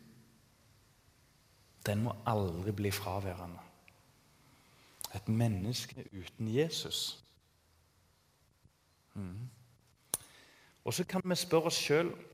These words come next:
hva for en, eh, gave hadde Jesus til folket?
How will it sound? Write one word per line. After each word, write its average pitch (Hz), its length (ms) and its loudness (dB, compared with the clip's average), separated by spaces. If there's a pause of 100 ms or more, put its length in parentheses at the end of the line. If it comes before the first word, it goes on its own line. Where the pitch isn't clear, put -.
(180)
hva 156 140 -4
for 170 280 2
en, 160 220 6
eh, 123 340 4
gave 151 440 4
hadde 151 360 4
Jesus 156 440 0
til 127 560 8 (1400)
folket? 170 460 0